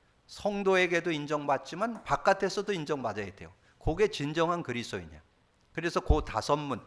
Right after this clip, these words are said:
성령이 능력으로 역사하시고 전도문이 열리고 말씀이 성취되고 이 많은 제자들이, 에, 그 연결이 되고, 그리고 삶의 현장에서 하나님의 응답을 받아서 하나님을 찬미하고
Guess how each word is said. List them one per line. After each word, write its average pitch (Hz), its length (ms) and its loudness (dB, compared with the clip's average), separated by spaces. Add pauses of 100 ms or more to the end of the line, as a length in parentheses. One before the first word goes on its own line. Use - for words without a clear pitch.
(540)
성령이 139 540 2
능력으로 117 500 0
역사하시고 123 580 -6
전도문이 147 580 0
열리고 127 640 -2 (200)
말씀이 120 480 -2
성취되고 120 680 -8 (460)
이 107 340 -4 (200)
많은 170 520 0 (200)
제자들이, 135 680 4 (220)
에, 98 800 -8
그 98 220 -6
연결이 110 400 0
되고, 104 480 -6 (220)
그리고 170 420 0 (100)
삶의 202 480 2
현장에서 170 760 0
하나님의 160 380 -6
응답을 123 360 -2
받아서 107 580 -4 (160)
하나님을 117 440 -4
찬미하고 110 800 -6